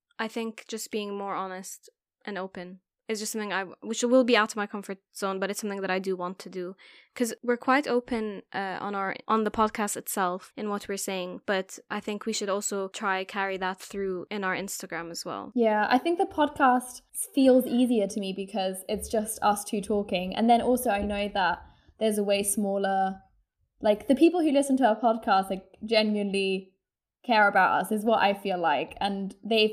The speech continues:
Speaker 2: like, actively
Speaker 1: Yeah.
Speaker 2: pressed play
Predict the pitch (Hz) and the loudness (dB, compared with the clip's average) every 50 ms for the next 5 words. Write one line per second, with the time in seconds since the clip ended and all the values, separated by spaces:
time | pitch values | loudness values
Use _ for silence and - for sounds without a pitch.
0 | 214 - - 214 208 - - 214 214 214 - 254 208 208 214 208 202 196 190 196 | 0 -2 0 0 2 4 2 2 2 2 0 -2 0 0 0 0 0 -2 -4 -4
1 | - - 254 233 220 208 202 202 277 233 226 233 - - - 262 240 196 202 202 | -2 2 2 2 2 2 0 2 4 4 4 4 2 -4 0 2 4 4 4 4
2 | 202 196 190 196 - | 2 0 -4 -6 -8